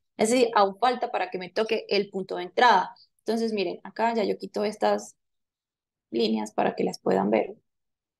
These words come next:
Listo. Entonces, miren, ahí ya quedó acá, si nos vamos en trading, ya quedó la operación programada. Cuando les aparezca así en place,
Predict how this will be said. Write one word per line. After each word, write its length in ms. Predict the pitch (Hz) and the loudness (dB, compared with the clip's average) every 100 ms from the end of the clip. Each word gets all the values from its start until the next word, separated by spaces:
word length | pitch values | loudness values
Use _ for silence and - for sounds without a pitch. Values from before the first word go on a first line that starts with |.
| _ _ _ _ - | _ _ _ _ 0
Listo. 400 | 175 175 - - _ _ _ _ _ _ _ _ _ _ _ - | 2 2 -4 -12 _ _ _ _ _ _ _ _ _ _ _ 4
Entonces, 280 | 269 285 269 | 6 6 6
miren, 360 | 277 202 180 - | 6 6 4 0
ahí 520 | 240 277 294 285 370 _ _ _ _ | 4 4 2 -2 -10 _ _ _ _
ya 180 | - 226 | -2 0
quedó 260 | 240 240 247 | 0 0 0
acá, 420 | 247 262 220 220 | -2 -4 -4 -6
si 140 | 214 | -10
nos 140 | 208 196 | -10 -4
vamos 380 | 202 208 226 - | -2 -2 -8 -8
en 280 | - 277 277 | -6 -4 -4
trading, 540 | 294 247 214 214 220 226 _ _ - | 0 2 2 0 -2 -6 _ _ 2
ya 160 | 233 233 | 2 4
quedó 240 | 269 277 | 4 4
la 120 | 277 | 2
operación 580 | 262 240 220 240 302 285 - | 2 2 2 0 -4 -6 0
programada. 760 | 220 202 190 190 254 196 180 202 | 4 6 4 2 0 0 -2 -4
Cuando 200 | 226 233 | -6 -4
les 120 | 254 | -2
aparezca 640 | 247 240 233 233 - 302 | -2 0 0 -2 -2 -2
así 480 | 294 269 262 247 233 | 0 -2 -2 -6 -6
en 160 | 220 214 | -8 -2
place, 500 | 254 247 208 208 | 2 4 4 0